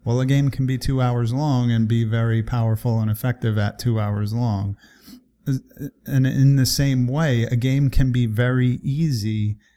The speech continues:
and be powerful and effective, or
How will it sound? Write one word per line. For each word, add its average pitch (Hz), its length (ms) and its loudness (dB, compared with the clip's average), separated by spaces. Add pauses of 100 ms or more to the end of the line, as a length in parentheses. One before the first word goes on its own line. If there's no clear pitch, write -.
(200)
and 120 220 0
be 120 180 2
powerful 120 640 -2
and 113 120 0
effective, 113 760 -2 (640)
or 120 440 0